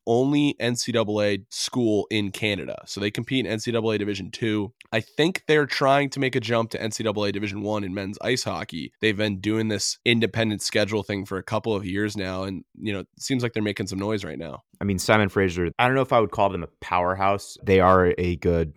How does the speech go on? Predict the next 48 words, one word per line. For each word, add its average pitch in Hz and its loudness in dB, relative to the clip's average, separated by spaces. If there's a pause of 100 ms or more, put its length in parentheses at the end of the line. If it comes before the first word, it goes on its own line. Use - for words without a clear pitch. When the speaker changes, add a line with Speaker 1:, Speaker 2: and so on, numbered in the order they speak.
Speaker 2:
M 87 -4
C - -4
L 80 0
A 78 -2
program 78 -4
competing 80 -6
in 78 -6
Division 76 -6
one. 80 -2 (140)
I - 8
think - 0
it 320 2
would 175 2
be 104 0
great 92 2
to 87 -6
get 80 -2 (100)
more 85 0
Canadian 82 -4
schools 78 -6
involved 78 -4 (160)
within 117 6
the 107 4
N 98 4
C 110 -2
double 92 4
A. 90 4
It 104 -6
makes 104 2
sense - -2
considering 95 -2
that, 87 2 (200)
you 104 -6
know, 90 0
if - -10
you 113 2
look 110 2
at 123 4 (440)
at 104 -6
least 104 0
U 90 -2
Sports 87 -4
hockey, 98 -2
like, 82 -4 (480)
if 92 -12
you 101 -6
threw 113 0 (240)
Ryerson 82 4